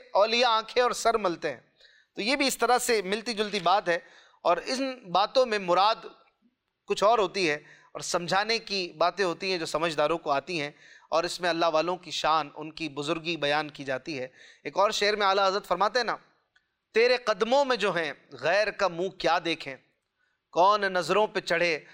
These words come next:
دیکھ کے تلوہ تیرا۔" یہاں بھی تلوے کی بات ہے۔ تو تلوے سے یہاں مراد یہی ہے کہ بالکل میرے آقا صلی اللہ علیہ وآلہ وسلم کی ظاہری شان کچھ بھی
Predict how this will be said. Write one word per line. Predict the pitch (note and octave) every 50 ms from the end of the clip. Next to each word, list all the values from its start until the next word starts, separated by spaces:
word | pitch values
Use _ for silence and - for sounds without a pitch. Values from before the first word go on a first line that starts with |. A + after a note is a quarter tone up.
| - - _ _
دیکھ | C3 B2 B2 F3 G3 G3+ - - -
کے | - G3 F#3+
تلوہ | - G3 F3 F3 F3 F3 E3+
تیرا۔" | D#3+ - D#3 C#3+ C3+ B2+ A#2+ - _ -
یہاں | D#3 E3 G3
بھی | G#3 A#3
تلوے | - - G#3+ G#3+ G#3+ A3+ A#3
کی | F3+ G3+ G#3+
بات | F#3 E3+ D#3+ - -
ہے۔ | A#2+ - _ _ _ _ _ _ _ _ _ _ _ _ _
تو | - E3+ E3+
تلوے | E3+ _ - G3 G#3+ A#3 A#3+ C4+ C#4
سے | - - B3+
یہاں | A3+ A3 A3+ B3
مراد | A#3+ A3+ A3 A3+ A#3 B3 G3+
یہی | A3+ C4 C#4 A#3
ہے | G#3+ A3
کہ | G#3+ A3+ G#3 - - _ _ _ _ _ _ _ _
بالکل | D3+ F3 A#3+ B3+ - - B3+
میرے | A#3 A#3 A#3 A#3+
آقا | A3+ G#3 G#3 G#3 G#3+ A3+
صلی | A3 - G#3+ G3+
اللہ | G3+ F#3+ F#3+ G3
علیہ | G3+ G3 F#3 F3+ F3+ F#3+
وآلہ | F3+ F3 E3+ E3+ F#3
وسلم | E3 D#3+ - - F#3+ G3 G#3+ A3 A3 G#3+
کی | G#3+ - G#3 F#3+ F3 - _ _ _ _ _ _ _ _ _ _ _ _ D3
ظاہری | D3+ D3 B2+ - A#2+ E3+ F3+ F3+ G3 A#3+ B3+ B3
شان | A3 - - F#3+ G3 G3+ G3 F3+ E3+ - _
کچھ | - D4 - - G#3+
بھی | A#3 C#4+ B3+ G#3